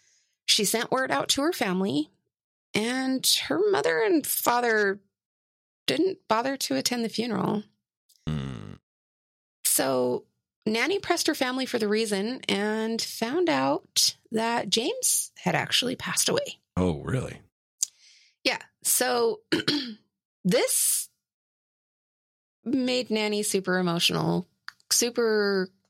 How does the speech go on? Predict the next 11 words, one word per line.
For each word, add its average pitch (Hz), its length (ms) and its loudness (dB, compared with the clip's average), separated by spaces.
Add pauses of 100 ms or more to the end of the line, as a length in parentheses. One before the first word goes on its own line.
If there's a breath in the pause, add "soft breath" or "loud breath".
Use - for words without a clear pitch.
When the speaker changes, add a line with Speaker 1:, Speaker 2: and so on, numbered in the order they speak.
(120)
Speaker 1:
conflicted. 151 840 0 (1400 soft breath)
She, 302 340 2
um, 247 400 0 (360)
she - 160 2
returned 349 320 0
to 277 60 4
her 208 80 0
cottage 190 480 0
to 180 100 0
deal 180 240 0
with 180 520 -2